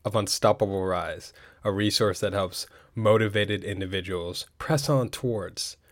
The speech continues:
the mark of self-actualization using a combination of old school wisdom and new breed tactics to achieve this end.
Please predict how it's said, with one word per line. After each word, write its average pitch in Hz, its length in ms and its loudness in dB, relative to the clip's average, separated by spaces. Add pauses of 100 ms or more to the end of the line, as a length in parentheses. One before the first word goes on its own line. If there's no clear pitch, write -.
(140)
the 107 80 -6
mark 101 580 0 (220)
of - 140 -6
self-actualization 95 1700 -2 (400)
using 107 460 0
a 101 40 -8
combination 110 920 -2 (360)
of 101 160 -8
old 107 240 0
school - 220 0
wisdom 95 460 -2 (260)
and 98 140 -4
new 101 120 0
breed 98 280 -4
tactics 95 480 -4
to - 180 -8
achieve 98 500 -4 (280)
this 107 240 0
end. 90 340 -4